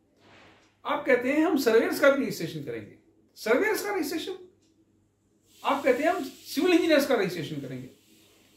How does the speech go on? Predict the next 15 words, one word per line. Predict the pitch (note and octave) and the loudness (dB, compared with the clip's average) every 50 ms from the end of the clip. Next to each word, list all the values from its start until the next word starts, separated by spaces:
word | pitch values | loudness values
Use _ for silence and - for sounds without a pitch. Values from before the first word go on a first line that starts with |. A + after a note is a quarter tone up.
| _ _ _ _ _ _ _ - - - - - - | _ _ _ _ _ _ _ -20 -20 -20 -14 -8 -6
अरे | C4+ - E4+ C4 | -4 -4 -2 -2
भाई, | F#3 F#3+ A3 D#4+ F#4+ | 0 0 2 2 0
architecture | - - - F#3+ G3+ G#3 C4 D4 D4+ - - F#4 - | -2 -2 -2 -2 -2 -2 -2 -4 -4 -4 -4 -4 -4
के | - D#4 | -4 -2
क्षेत्र | C4 - - G3+ F#3+ F#3+ - - | -2 -2 -2 -2 -2 -2 -2 -2
में | C4 - - | -2 -2 -2
सर्वेयर्स | - - A3 G#3 G3+ A3+ C4+ E4 E4 D4 | -2 0 0 2 2 2 0 0 0 -2
और | D#4 D4 | -2 0
सिविल | - C4 C4+ C#4 C#4+ | 2 2 4 4 4
इंजीनियर | D4 D#4+ C#4+ D4+ D4+ C4+ | 4 4 4 4 2 0
की | D#4 D4+ | -2 -4
सबसे | - - C4+ C4+ D#4 F4 | -4 -2 -2 -2 -2 -2
बड़ी | F#4+ F#4 C4+ | 0 0 2
घुसपैठ | C#4 C#4+ C#4+ - - D#4 C#4 C#4+ | 2 2 2 0 0 -2 -2 -2
है। | C4+ | -4